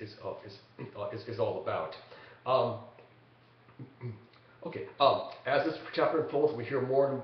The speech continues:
more and more about how, uh, Rose wants to, uh,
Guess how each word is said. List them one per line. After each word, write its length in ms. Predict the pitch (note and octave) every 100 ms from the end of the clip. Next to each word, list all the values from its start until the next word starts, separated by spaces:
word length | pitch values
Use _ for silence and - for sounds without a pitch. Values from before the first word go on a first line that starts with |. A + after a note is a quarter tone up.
| -
more 180 | C3 C3
and 60 |
more 220 | B2+ C3+ G#2+
about 200 | A2 A2
how, 280 | B2 B2+
uh, 1200 | B2 - - - - - _ - _ - - - G#2+
Rose 360 | A#2+ C3+ C#3+ A2+
wants 200 | C3+ - -
to, 180 | C3 A2+
uh, 100 | -